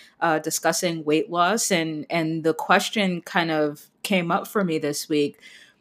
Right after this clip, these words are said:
Is it possible that there are people that are afraid to lose weight?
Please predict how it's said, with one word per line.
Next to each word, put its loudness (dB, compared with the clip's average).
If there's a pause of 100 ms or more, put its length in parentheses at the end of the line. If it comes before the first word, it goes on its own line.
(140)
Is 8
it 6
possible 4
that 2
there 4
are 8
people 0
that 4
are 4
afraid -2
to -4
lose -2
weight? -2